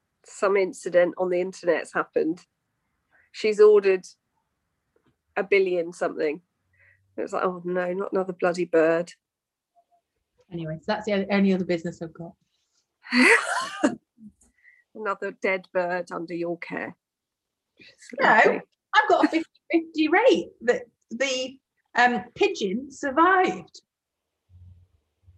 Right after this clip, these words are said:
Speaker 1: Was it just the pigeon? Is it the pigeon that was lurking in the driveway of the old house?
Speaker 2: No, he was in the road and people kept driving over him 'cause he was in the centre of the road, and I was like, "Oh, he's gonna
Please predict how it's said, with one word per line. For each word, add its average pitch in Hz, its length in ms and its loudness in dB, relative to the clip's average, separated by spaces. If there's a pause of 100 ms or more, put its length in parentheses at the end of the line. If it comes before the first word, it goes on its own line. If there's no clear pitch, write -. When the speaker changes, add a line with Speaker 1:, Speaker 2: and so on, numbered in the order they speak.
(520)
Speaker 1:
Was 349 100 -4
it 294 100 0
just - 240 0
the 294 80 2
pigeon? 170 580 0 (720)
Is - 60 -8
it - 100 -4
the 294 60 -8
pigeon 269 380 -2
that 226 80 0
was 226 120 -4
lurking 220 440 0
in 202 100 -6
the 208 80 -6
driveway 196 460 -4
of 156 100 -14
the 175 80 -4
old 160 200 -2
house? - 460 -10 (840)
Speaker 2:
No, 196 160 0
he 208 140 0
was 214 120 -2
in 214 100 0
the 208 100 0
road 196 500 -2 (720)
and 190 80 -4
people 208 220 -4
kept 185 180 -8
driving 208 420 2
over 214 300 2
him 165 220 -6
'cause 180 160 -8
he 190 80 0
was 190 100 -2
in 190 80 0
the 185 80 0
centre 196 380 -4
of 180 60 -10
the 175 100 -8
road, 160 420 -4
and 165 100 -10
I 175 40 -6
was 170 120 -8
like, 165 240 -4
"Oh, 151 200 -10
he's 165 180 -8
gonna - 180 -20